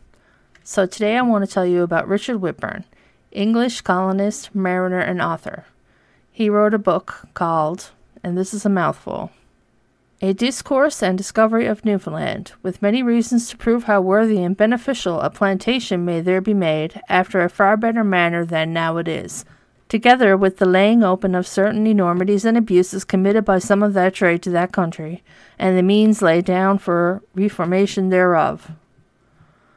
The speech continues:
Yes, that whole thing was the title of his book. Anyhow, at the end of the book, almost as an afterthought, he sneaks in a story about seeing mermaids in Saint John's Harbor in sixteen ten.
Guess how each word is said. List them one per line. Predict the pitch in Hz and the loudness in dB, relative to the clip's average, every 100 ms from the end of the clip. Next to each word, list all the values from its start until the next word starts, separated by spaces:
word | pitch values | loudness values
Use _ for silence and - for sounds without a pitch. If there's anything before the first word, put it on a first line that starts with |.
| _ _ _ _ - | _ _ _ _ -6
Yes, | 202 165 - | -2 -2 -2
that | - 160 - | -6 -6 -2
whole | 202 196 196 | 2 4 4
thing | - 196 180 | 2 0 2
was | 180 175 | 0 -2
the | 170 | -4
title | - 160 165 - | -4 -4 -4 -6
of | 175 | -8
his | 180 | -14
book. | - - - - - 160 _ _ _ - - _ | -18 -20 -18 -20 -20 -20 _ _ _ -20 -20 _
Anyhow, | 208 226 196 160 160 | 0 2 2 2 0
at | 180 | -2
the | 208 214 | 0 2
end | 254 | 2
of | 254 | 0
the | 208 | -2
book, | 147 196 - - | -2 -2 -8 -4
almost | 190 208 - | 0 0 -2
as | 196 | -4
an | 175 | -4
afterthought, | 180 185 - 170 147 - - _ _ _ _ | -2 -2 -4 -8 -8 -8 -14 _ _ _ _
he | - | -10
sneaks | 220 233 240 226 | -4 0 0 0
in | 220 | -2
a | |
story | 220 202 180 180 | 0 0 2 2
about | 175 170 | 4 2
seeing | - 185 175 | 2 0 0
mermaids | 175 202 196 170 151 160 | 2 4 4 2 -4 -6
in | 180 | -8
Saint | - 190 196 | -2 0 0
John's | 190 180 180 | 0 -2 -2
Harbor | 175 170 160 - | -2 -2 -4 -6
in | 175 | -8
sixteen | - 170 - 156 165 | -8 -8 -10 -10 -8
ten. | - - | -8 -8